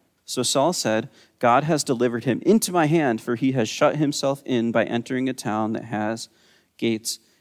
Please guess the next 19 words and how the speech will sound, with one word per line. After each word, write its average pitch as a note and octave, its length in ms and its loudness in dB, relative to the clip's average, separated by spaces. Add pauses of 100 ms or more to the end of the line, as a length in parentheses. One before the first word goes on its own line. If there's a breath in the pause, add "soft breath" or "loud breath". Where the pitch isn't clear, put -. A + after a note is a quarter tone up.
and A#2+ 180 -4
bars." A#2 440 -2 (500 soft breath)
So - 380 0 (680)
Saul C3 420 2
is A#2 260 -2 (260)
told B2 600 2 (240)
where A#2 160 -2
David B2 380 0
is, G#2+ 340 -4 (160)
and A#2 180 -2
the A#2 80 0
fears C#3 440 -4
of A#2 120 -8
David's B2 320 -2
army A2 340 -2
have A2 160 -6
just G#2 200 -10
come G#2 180 -12
true. - 280 -14